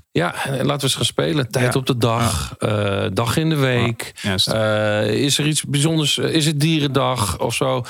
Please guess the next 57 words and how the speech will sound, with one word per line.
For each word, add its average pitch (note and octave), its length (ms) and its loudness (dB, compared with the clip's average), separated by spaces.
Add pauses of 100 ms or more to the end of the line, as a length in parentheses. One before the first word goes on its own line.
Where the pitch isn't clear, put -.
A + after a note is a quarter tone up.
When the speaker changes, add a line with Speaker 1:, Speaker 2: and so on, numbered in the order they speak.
(280)
Speaker 1:
Ja, C3 240 0
dan, C#3 340 0
je C#3+ 160 2
loopt D#3+ 240 0
toch E3 160 -2
in D#3 100 2
een C3+ 60 4
winkel, D3+ 340 2
er D#3+ 60 0
lopen B2 220 0
heel A#2+ 140 2
veel G#2 100 2
mensen. E3+ 680 2
Eh, A2+ 420 0
haal A#2 220 0
een A2 60 -2
grapje C#3 420 -2
uit B2 260 0
met A2+ 220 0
de - 60 -6
omgeving D#3+ 760 0
of A2 120 -2
met A#2 140 0
de A#2 60 -6
persoon F3+ 500 0
die E3 100 2
daar D3+ 120 2
loopt. C#3+ 320 -2 (380)
Ja, - 120 -8
eh, A#2+ 420 0
er C3 80 2
zijn C#3+ 220 2
genoeg D#3 260 0
aanknopingspunten, B2 920 0
alleen C3 180 0
we B2+ 60 4
hebben B2 180 2
er A#2 60 0
gewoon B2 160 0
nog A#2+ 80 4
niet A#2+ 140 4
genoeg A#2 200 2
aandacht - 160 0
aan G#3 60 2
Speaker 2:
Hoe B3 60 2
Speaker 1:
besteed. G#3+ 180 2
Speaker 2:
verhoudt F#3 280 2
zich E3 100 0
eigenlijk C#3+ 320 0
het A#2 120 0
online A2+ 320 2
tegen G#2+ 280 2
het F#2+ 120 0
fysieke? G#2 400 0
Eh, D#2+ 480 0
gewoon, G2+ 260 2
eh, G2+ 60 4